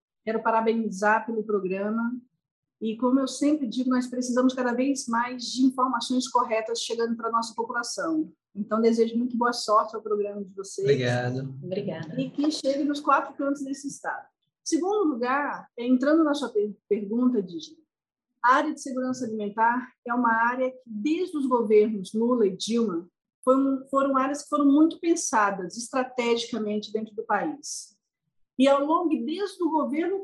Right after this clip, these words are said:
Speaker 1: Temer pra cá, tudo que foi pensado pra fortalecer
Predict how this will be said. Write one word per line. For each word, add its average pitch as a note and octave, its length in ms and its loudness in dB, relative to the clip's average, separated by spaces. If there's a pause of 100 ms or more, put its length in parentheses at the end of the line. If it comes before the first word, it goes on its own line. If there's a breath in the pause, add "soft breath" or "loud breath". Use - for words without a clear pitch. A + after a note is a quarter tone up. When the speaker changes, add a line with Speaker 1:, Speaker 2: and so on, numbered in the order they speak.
Speaker 1:
Temer A#3+ 500 0
pra A3+ 160 -2
cá, B3+ 500 2 (520)
tudo A#4 240 2
que E4+ 140 -6
foi C4 180 0
pensado B3 720 -4
pra A#3 140 -10
fortalecer C4 760 -4